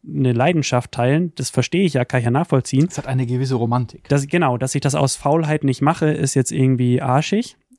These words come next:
Speaker 1: Ähm, aber trotzdem, ja, man muss sich dabei jetzt auch nicht so, so super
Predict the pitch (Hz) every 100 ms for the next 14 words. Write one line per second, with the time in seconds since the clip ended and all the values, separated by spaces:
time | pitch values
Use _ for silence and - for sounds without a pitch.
0 | _ 131 127 127 131 - _ _ - _
1 | _ 139 135 - 151 - 170 170 170 175
2 | 208 240 254 _ _ _ _ _ _ _
3 | _ _ _ _ _ _ _ _ _ _
4 | _ 170 120 131 - 120 123 135 135 123
5 | 127 139 151 127 139 151 - _ _ -
6 | 147 143 165 127